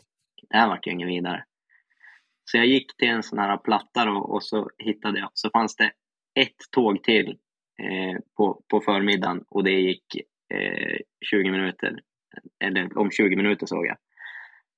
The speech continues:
Så då fick jag ju, ja, men då fick jag <laughs> köpa en ny biljett då på det tåget, så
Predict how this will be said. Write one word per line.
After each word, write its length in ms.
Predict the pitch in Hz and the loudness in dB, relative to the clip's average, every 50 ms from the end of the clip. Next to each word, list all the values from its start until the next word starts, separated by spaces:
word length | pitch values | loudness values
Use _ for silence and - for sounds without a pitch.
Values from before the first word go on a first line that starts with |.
| _ _ - | _ _ -10
Så 120 | - 104 | -4 -2
då 120 | 107 110 | -2 0
fick 260 | 107 - 120 117 - 123 | 2 0 0 2 2 2
jag 120 | 120 117 | 4 4
ju, 260 | 113 110 107 104 98 95 - _ _ _ _ - | 4 4 4 2 0 -2 -8 _ _ _ _ -2
ja, 160 | - 107 107 | 0 0 2
men 120 | 113 113 | 2 2
då 120 | 120 117 - | 0 0 -2
fick 160 | 117 - - | 0 2 2
jag 100 | 113 110 - - - | 4 4 4 4 2
<laughs> 140 | - - - | 0 -4 -6
köpa 380 | - - 123 120 110 - - 113 | -4 0 0 0 0 0 -2 0
en 100 | 107 104 | 0 2
ny 140 | 113 107 95 | 2 2 2
biljett 340 | 101 98 101 101 95 - | 2 0 0 0 -2 -4
då 100 | - 95 | -8 -8
på 120 | - - 98 | -4 -2 0
det 200 | 104 101 95 - | 2 0 2 0
tåget, 420 | - 98 92 90 90 104 101 92 | 0 0 0 -2 -4 -6 -8 -10
så 220 | - - - 107 | -10 -10 -12 -12